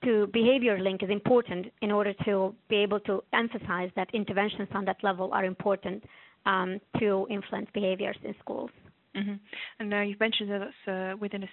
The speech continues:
Speaker 2: school setting. Now, what did it actually involve? I understand you, you, you used data that already existed from Switzerland, is that right?
Speaker 1: Yeah, that's right. So, uh, the study was part of,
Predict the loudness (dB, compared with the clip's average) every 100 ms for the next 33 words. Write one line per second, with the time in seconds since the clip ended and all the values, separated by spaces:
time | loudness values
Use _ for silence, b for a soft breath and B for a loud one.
0 | -4 -2 -2 -4 -6 -6 -8 -6 -6 -4
1 | -4 -2 2 4 2 0 -2 2 4 6
2 | 4 2 0 -2 -2 0 2 2 -2 -8
3 | -8 -6 -4 -4 -2 2 2 2 0 0
4 | 2 2 0 -4 -8 -6 -8 -8 -6 -6
5 | -4 -4 -4 -8 -10 -8 -8 -10 _ b
6 | b b b b b b b b _ -4
7 | 2 4 2 0 0 2 2 2 2 2
8 | B B B 0 2 2 4 4 4 2
9 | 2 2 0 0 2 2 2 0